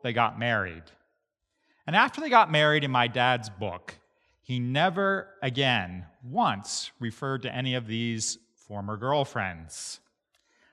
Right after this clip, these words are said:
Apparently, my mother was just better than all these other women. She was greater as far as my father was concerned. This is the way it is for most husbands when they get married.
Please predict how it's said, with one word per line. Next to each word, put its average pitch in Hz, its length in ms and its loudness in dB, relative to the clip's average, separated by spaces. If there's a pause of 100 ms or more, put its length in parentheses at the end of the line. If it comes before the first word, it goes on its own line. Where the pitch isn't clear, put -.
(120)
Apparently, 170 540 4
my 143 220 6
mother 147 400 6
was 131 180 0
just 143 300 -2 (260)
better 135 560 6
than 135 160 0
all 135 300 8
these 135 320 0
other 120 240 -2
women. 123 460 -2 (840)
She 135 240 -2
was 131 180 0
greater 117 720 2
as 117 160 -8
far 120 340 0
as 120 140 -6
my 117 160 -2
father 110 440 0
was 101 240 -8
concerned. 98 840 -10 (1200)
This 311 160 -6
is 254 80 -6
the 370 80 0
way 196 180 8
it 165 60 6
is 175 160 4
for 185 140 -2
most 185 320 2
husbands 143 500 -4
when 123 140 -2
they 123 100 0
get 151 160 -4
married. 170 460 4